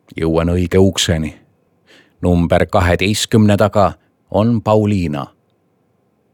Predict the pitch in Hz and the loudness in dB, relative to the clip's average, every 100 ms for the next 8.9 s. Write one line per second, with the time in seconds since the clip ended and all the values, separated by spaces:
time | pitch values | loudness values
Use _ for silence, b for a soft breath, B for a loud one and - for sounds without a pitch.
0 | _ _ _ _ - 85 76 78 76 76 | _ _ _ _ -6 -2 -2 -2 -4 -2
1 | 101 98 - 85 82 82 90 - 82 - | -2 -2 0 2 0 0 -4 -4 -8 -4
2 | 101 98 80 101 123 - 85 78 B B | 0 0 2 0 0 0 0 -2 B B
3 | B B B B 104 123 143 - 131 123 | B B B B 0 2 2 0 2 2
4 | 95 - - 76 - _ _ _ _ _ | -2 -4 -6 -6 -8 _ _ _ _ _
5 | _ _ _ 80 73 - 78 80 82 90 | _ _ _ -6 -6 -6 -4 -2 -2 -2
6 | 95 85 - 101 98 - 92 90 85 85 | -2 -4 -2 0 0 -2 -2 0 0 -2
7 | - 98 - 95 85 82 85 - - 110 | -2 -2 -2 0 0 0 -2 -4 -2 -2
8 | - - - - 120 123 101 92 | -2 -4 -6 0 2 4 2 0